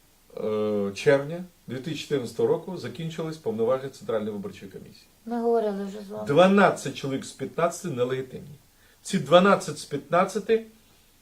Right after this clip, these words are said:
Speaker 1: прийняли, освятили, і ми їм всі маємо вірити, хоча я не вірю в їх дані, і сказали, що ось такі результати, ось такі політичні сили пройшли до парламенту. Вони є самі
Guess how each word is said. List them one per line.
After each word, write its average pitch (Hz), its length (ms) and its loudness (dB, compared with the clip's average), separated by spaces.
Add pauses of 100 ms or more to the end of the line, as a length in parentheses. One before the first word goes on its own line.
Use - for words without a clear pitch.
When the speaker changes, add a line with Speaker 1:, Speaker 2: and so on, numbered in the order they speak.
(260)
Speaker 1:
прийняли, 170 480 4
освятили, 151 880 0 (760)
і 131 140 -4
ми 151 180 2
їм 135 180 0
всі 120 220 -8
маємо 113 380 2
вірити, 104 500 -4 (240)
хоча - 260 -4
я 127 220 4
не 113 140 -2
вірю 95 260 -6 (1400)
в 110 40 -12
їх 127 240 -2
дані, 147 340 6 (1400)
і 143 80 -6
сказали, 220 420 8
що - 140 2
ось - 80 2
такі 202 300 0
результати, 160 560 2
ось - 100 -4
такі 156 200 -6
політичні 151 480 -4
сили 131 240 -4
пройшли 120 300 -6
до 117 120 -2
парламенту. - 480 -6 (300)
Вони 196 360 10
є 185 280 8
самі 196 640 6